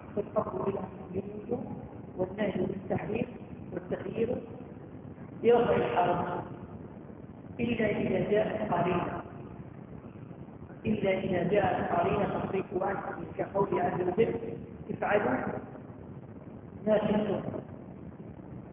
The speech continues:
افعلوا ما شئتم ليس للتخيير، ليس للإباحة، بما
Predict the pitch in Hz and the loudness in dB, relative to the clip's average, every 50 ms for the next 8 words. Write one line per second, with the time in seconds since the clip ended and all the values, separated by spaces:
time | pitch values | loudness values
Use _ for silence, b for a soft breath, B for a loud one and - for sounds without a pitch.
0 | - - - - - - - - - - - - 185 226 240 247 247 247 247 254 | -14 -14 -14 -12 -12 -12 -12 -12 -12 -10 -4 0 2 2 4 4 4 4 4 4
1 | 247 247 254 254 254 240 233 262 - - 226 - - - - - - 403 403 392 | 2 2 2 0 2 2 0 0 0 2 0 0 2 0 -2 0 0 0 0 2
2 | 359 - - - - - - - - - - 262 247 247 - - 214 202 202 190 | 0 0 -2 -6 -10 -6 -4 -2 -2 0 -2 -2 -2 -2 -2 -2 2 4 4 4
3 | - 214 - - - - - - - - - - - - - 196 214 214 247 - | 4 2 0 0 -2 -2 -4 -6 -8 -10 -12 -12 -12 -4 0 2 2 4 4 4
4 | - 214 208 196 | 6 6 4 4